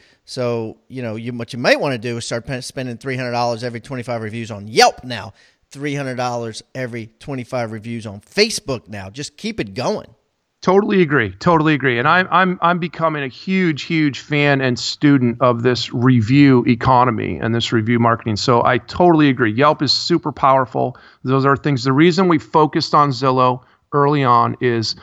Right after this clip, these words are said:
Speaker 2: you check on Alexa dot com, which ranks websites. Zillow is far and away the leader of real estate search engine websites. There's not even a close second. And so we wanted to be where the people are going to look for real estate. Uh, you know, and yeah, we, absolutely, Pat, I totally agree with you.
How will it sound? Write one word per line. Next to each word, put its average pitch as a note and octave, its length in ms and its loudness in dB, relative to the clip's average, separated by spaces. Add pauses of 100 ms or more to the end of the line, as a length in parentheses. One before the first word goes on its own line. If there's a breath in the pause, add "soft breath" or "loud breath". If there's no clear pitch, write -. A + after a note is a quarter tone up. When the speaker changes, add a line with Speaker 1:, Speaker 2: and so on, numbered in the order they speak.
(140 loud breath)
Speaker 2:
you C#3 100 -4
check D#3+ 240 0
on D#3 100 4
Alexa C3 400 0
dot C#3+ 220 2
com, C3+ 240 2
which B2 180 -8
ranks C3 240 -4
websites. A#2+ 600 -6 (300 soft breath)
Zillow D#3+ 380 4
is A#2 140 -2 (240)
far E3 440 6
and C3 100 -4
away A#2 240 -6
the G#2+ 100 -12
leader B2 580 -4
of A#2+ 200 -4
real A#2+ 180 0
estate A2 300 -4
search A2 300 -2
engine G#2 240 -2
websites. - 540 -4
There's D#3+ 220 4
not D#3 140 6
even C#3+ 160 4
a A#2+ 60 0
close A#2 300 -2
second. G2+ 380 -8 (360 soft breath)
And A#2 80 -2
so B2+ 180 4
we D3 160 8
wanted D3+ 300 4
to C#3+ 100 -2
be C3+ 460 -2 (180)
where C3+ 360 4
the C3 100 0
people C#3 280 0
are C3 40 2
going B2 280 0
to B2 100 -6
look A#2+ 260 -2
for C3+ 240 4
real A#2+ 220 2
estate. F#2+ 400 -8 (520 soft breath)
Uh, A2 180 0
you G#3 80 4
know, E3+ 220 4
and G3 160 4
yeah, D#3+ 240 4
we, G3 380 -4
absolutely, E3+ 580 -2
Pat, A#2+ 200 -6
I C#3 60 -4
totally D3+ 300 -4
agree B2+ 180 0
with G2 160 -10
you. - 140 -14